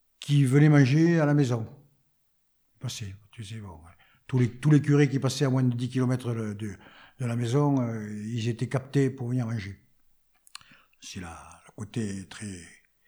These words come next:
très catho de mes parents. Et il est arrivé en le me, en portant une bande dessinée de Tintin. C'était le Lotus, là, le,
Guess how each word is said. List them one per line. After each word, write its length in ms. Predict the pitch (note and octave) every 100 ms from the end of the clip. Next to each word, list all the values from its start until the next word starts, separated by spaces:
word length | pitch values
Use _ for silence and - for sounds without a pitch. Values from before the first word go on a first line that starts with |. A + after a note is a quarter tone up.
| _ _ _
très 140 | - A2+
catho 280 | A2+ A#2+ B2
de 120 | A#2
mes 60 |
parents. 260 | G#2 G2 F2+ - - - _ _ _ _ _ _ _ _ _ _ -
Et 60 |
il 60 | F3+
est 120 | D3+
arrivé 600 | C#3 C3+ E3+ A3 G#3+ - C3+
en 100 | C#3+
le 340 | C#3+ C#3 C#3
me, 920 | C#3 C#3 C#3+ D3 C#3+ C#3 C3 C3 B2+ -
en 80 | C3+
portant 640 | B2+ E3 - F3+ F3+ G#3 E3
une 180 | C3+
bande 300 | B2 D#3+ F3+ D3
dessinée 600 | C#3 - - C#3+ D#3 F3
de 120 | C3+
Tintin. 520 | C3 B2+ C3 D#3 G3+ - - _ _ _ _ _ _ _ _ _ _ _ _ _ _
C'était 380 | - C3 C#3+ C#3
le 320 | B2+ A#2+ A#2
Lotus, 540 | B2 C3 C3 C3+ B2+
là, 160 | A#2 A#2+
le, 300 | A#2 A2+